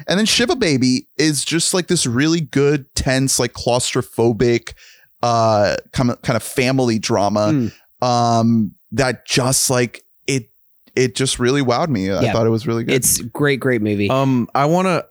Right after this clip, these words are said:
Speaker 3: I actually do wanna genuinely shout out Bad Trip because, uh, I, I <laughs> had forgotten that it came out this year.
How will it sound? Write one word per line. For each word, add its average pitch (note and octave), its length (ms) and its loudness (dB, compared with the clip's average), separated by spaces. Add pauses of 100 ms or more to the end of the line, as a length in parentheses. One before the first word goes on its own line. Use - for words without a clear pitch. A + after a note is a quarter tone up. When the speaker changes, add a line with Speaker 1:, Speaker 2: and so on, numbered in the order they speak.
(120)
Speaker 3:
I E3+ 160 2
actually F#3 340 2
do B2 200 2
wanna A2 260 0
genuinely G2+ 500 0
shout F#2+ 220 0
out E2+ 160 0
Bad F2+ 220 0
Trip - 340 -4
because, A2 720 0 (320)
uh, A2+ 460 2 (420)
I, F3 180 0
I C#3+ 440 -2
<laughs> - 100 -4
had C3+ 320 0
forgotten B2+ 380 0
that A#2+ 120 2
it B2 100 -2
came A#2 220 0
out A2 140 0
this A2 160 0
year. A#2 160 2